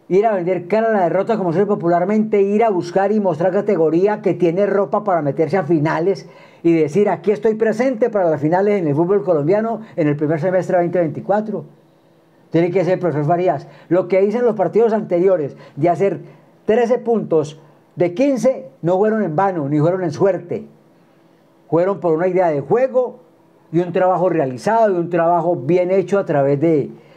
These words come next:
la respuesta de los jugadores. Es más, América ha hecho ocho goles en dos partidos. Está derechito, un equipo muy ofensivo. Y ya le encontró el once ideal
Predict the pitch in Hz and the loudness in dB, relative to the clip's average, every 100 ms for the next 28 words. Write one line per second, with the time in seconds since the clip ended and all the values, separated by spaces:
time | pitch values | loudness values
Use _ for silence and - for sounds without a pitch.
0 | - - 170 165 151 214 220 220 196 160 | -12 -2 -2 -2 -4 -2 0 0 0 0
1 | 143 135 127 104 - _ _ _ _ _ | 0 0 -2 -4 -12 _ _ _ _ _
2 | _ _ _ _ - 131 160 180 147 175 | _ _ _ _ -6 -2 0 0 0 0
3 | 175 180 175 185 180 190 175 185 170 139 | 0 0 2 0 0 0 2 2 0 -4
4 | 143 160 147 226 190 110 - _ _ _ | -4 -4 -2 0 0 -4 -10 _ _ _
5 | _ - 165 180 147 208 220 135 - - | _ -2 0 0 0 -2 -2 -6 -6 -14
6 | _ _ - 156 147 175 170 165 160 139 | _ _ -4 -2 0 0 0 0 -2 -4
7 | 110 208 190 - - _ _ _ _ 165 | -4 -4 -4 -8 -20 _ _ _ _ 0
8 | 160 175 190 170 151 156 165 180 165 180 | 2 0 -2 -4 -2 0 0 0 0 2
9 | 143 180 233 226 | 2 2 0 -4